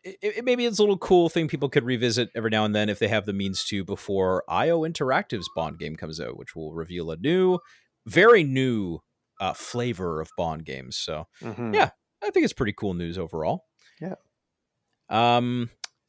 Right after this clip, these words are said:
Speaker 1: let, this is more of what I was talking about with, uh, <sighs> Ninu, come on, buddy. Uh, I know it's very sad. It's very sad news, Ninu. Um, as far as doom and gloom goes,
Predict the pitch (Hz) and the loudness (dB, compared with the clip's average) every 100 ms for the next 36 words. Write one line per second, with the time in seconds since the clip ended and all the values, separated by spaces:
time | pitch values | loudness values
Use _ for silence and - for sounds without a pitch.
0 | - 101 156 208 - 151 226 - 156 156 | -12 2 6 4 4 6 8 8 6 8
1 | 135 110 110 98 - 98 92 92 90 90 | 8 8 6 4 4 2 2 0 0 0
2 | 101 95 101 85 85 82 - - - _ | -2 -4 0 0 0 -2 -6 -20 -20 _
3 | _ 110 - - 131 143 139 110 98 95 | _ -12 -10 -10 -10 -6 -2 0 -2 -2
4 | 185 147 147 135 98 85 78 - - - | -4 -2 0 0 0 -2 -8 -16 -20 -10
5 | - 90 - 165 214 233 165 214 240 - | -2 0 4 6 10 8 8 6 6 6
6 | 220 233 226 175 - 196 214 - 190 202 | 4 6 4 2 -2 -4 -2 0 2 2
7 | 202 208 165 160 143 120 _ - _ _ | -2 -2 -2 -2 -2 -4 _ -20 _ _
8 | 104 110 113 113 - _ _ _ _ _ | 2 4 4 0 -4 _ _ _ _ _
9 | _ _ - - - 151 127 107 131 135 | _ _ -8 -4 2 4 4 2 0 2
10 | 113 98 123 147 143 101 85 101 156 - | -2 0 2 2 2 2 2 0 -2 -6